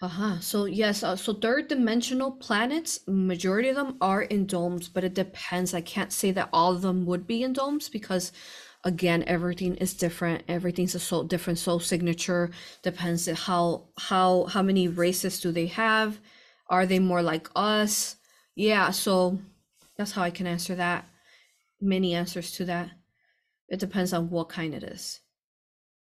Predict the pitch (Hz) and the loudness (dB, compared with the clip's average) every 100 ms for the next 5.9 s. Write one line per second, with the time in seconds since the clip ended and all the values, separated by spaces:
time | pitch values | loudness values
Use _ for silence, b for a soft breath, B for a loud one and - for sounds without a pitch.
0 | _ _ _ - 220 - 220 214 196 - | _ _ _ 2 2 2 -2 0 -2 0
1 | 220 214 190 180 202 208 196 - B B | 0 2 0 0 -2 -4 -6 -8 B B
2 | B B B _ _ _ _ _ _ _ | B B B _ _ _ _ _ _ _
3 | _ _ 226 214 220 202 185 208 214 214 | _ _ 4 4 4 2 2 2 0 2
4 | 208 190 196 180 180 180 - 196 202 202 | 2 2 0 0 0 -2 0 2 2 0
5 | 196 196 190 196 208 - - 185 | -4 -2 0 0 -2 -4 -2 0